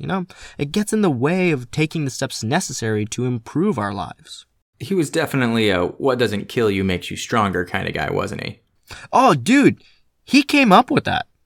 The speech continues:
Speaker 1: That's his quote.
Speaker 2: What? No way.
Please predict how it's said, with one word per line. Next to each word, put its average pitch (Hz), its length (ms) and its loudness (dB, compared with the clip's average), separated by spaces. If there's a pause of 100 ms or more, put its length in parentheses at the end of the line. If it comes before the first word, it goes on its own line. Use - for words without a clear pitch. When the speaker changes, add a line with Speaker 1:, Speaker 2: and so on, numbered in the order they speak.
(380)
Speaker 1:
That's 233 240 6
his 214 180 6
quote. 156 460 2 (220)
Speaker 2:
What? 202 680 -2 (100)
No 339 180 2
way. - 400 -2